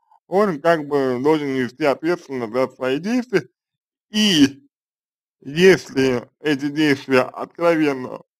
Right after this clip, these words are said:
а, являются преступными, то, соответственно, вы вправе защищать свои права. Вот. Ну, естественно, на такие вещи, как, э, там, подколы какие-то и так далее, а, обращать внимание не стоит. Это,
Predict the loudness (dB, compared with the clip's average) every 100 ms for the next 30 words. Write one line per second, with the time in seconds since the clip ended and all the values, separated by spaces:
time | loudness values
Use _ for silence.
0 | _ _ -6 -2 0 2 4 2 -4 -10
1 | -6 -6 -4 -4 -4 -4 -6 -2 -2 -2
2 | -4 -8 -6 -6 -6 -4 -4 -4 -2 -2
3 | -2 -4 -10 -10 -6 -6 -6 -8 -6 -8
4 | -10 -12 _ _ _ _ _ -20 -20 -20
5 | _ _ _ _ _ _ _ _ _ _
6 | _ _ -2 -2 0 -4 -2 -4 0 2
7 | 4 2 0 -2 -6 -4 0 0 0 -10
8 | -4 -4 -2 -8 -4 -4 -4 -6 -10 -14
9 | -12 -12 -16 -18 -20 -20 _ -10 -10 -2
10 | 0 0 -2 -6 -8 -10 -8 -8 -6 -4
11 | -4 -4 -8 _ _ _ _ _ -2 2
12 | 2 0 -2 -4 -4 -4 -10 -10 -4 -2
13 | -2 -4 -8 -8 -6 -4 -6 -10 -14 -14